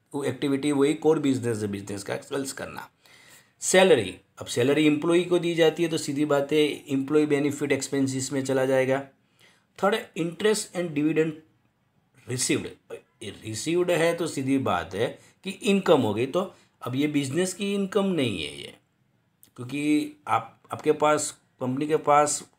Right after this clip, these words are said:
फंड अवेलेबल हो, सरप्लस फंड अवेलेबल है, तो कंपनी ने कहीं पे पैसे इन्वेस्ट कर दिए तो, तो सरप्लस था, तो ये बिजनेस एक्टिविटी नहीं हुई, पर तो वही पैसे इन्वेस्ट किए तो उसके ऊपर उनको, कंपनी को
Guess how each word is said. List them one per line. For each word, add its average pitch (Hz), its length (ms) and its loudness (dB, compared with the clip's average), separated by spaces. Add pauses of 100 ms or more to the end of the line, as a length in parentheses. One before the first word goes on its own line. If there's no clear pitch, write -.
(200)
फंड 151 360 -4 (120)
अवेलेबल 127 520 2
हो, 90 300 -10 (360)
सरप्लस 139 440 0
फंड 131 240 2
अवेलेबल 104 480 0
है, - 140 -10 (260)
तो - 60 -12
कंपनी 135 400 -2
ने 160 100 0
कहीं 147 380 0
पे 165 120 -2
पैसे - 560 -2
इन्वेस्ट 170 460 6
कर 113 140 2
दिए 87 300 -4 (880)
तो, - 60 -18
तो 233 120 -2
सरप्लस 247 420 8
था, - 240 0
तो - 140 -6
ये 202 120 0
बिजनेस 208 400 2
एक्टिविटी 220 500 -2
नहीं 208 180 4
हुई, 139 180 6
पर 127 160 -2
तो 165 220 0
वही 185 300 6
पैसे 175 560 -2
इन्वेस्ट 175 400 0
किए 131 280 2 (380)
तो 143 80 -4
उसके 143 220 0
ऊपर 185 220 4
उनको, 180 400 0
कंपनी 160 480 -2
को 131 240 0